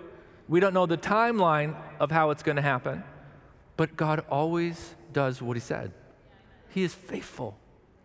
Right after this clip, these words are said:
He is faithful. He will cause everything to work together for good for those who love God. I remember one time, uh, when we were planting our church back in Illinois, um, we had, it was just this little, ugly little building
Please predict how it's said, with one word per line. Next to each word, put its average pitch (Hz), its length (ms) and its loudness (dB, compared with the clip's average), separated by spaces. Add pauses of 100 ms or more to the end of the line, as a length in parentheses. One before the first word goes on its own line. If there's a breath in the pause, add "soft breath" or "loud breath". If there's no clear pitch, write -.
(140)
He 185 100 -4
is 165 140 -4
faithful. 113 560 -8 (1120 loud breath)
He 202 320 0
will 170 180 2
cause 170 680 0
everything 170 480 0
to 139 80 0
work 160 400 -2
together 139 540 -2
for 147 180 -6
good 117 460 -2 (240 loud breath)
for 131 100 -2
those 139 280 0
who 156 140 0
love 143 240 0
God. 143 200 2 (260 loud breath)
I 156 80 4
remember 185 340 4
one 156 220 2
time, 139 320 0 (1040)
uh, 139 240 2
when 147 160 2
we 147 100 0
were 143 140 2
planting 151 380 0
our 131 100 0
church 143 320 -2
back 135 180 0
in 131 80 -4
Illinois, 123 480 0 (540 loud breath)
um, 104 400 -2 (240)
we 143 160 -4
had, 156 380 -2
it 139 80 0
was 139 100 -2
just 151 140 -8
this 117 240 -6
little, 139 260 0
ugly 131 300 -2
little 131 180 0
building 110 420 -2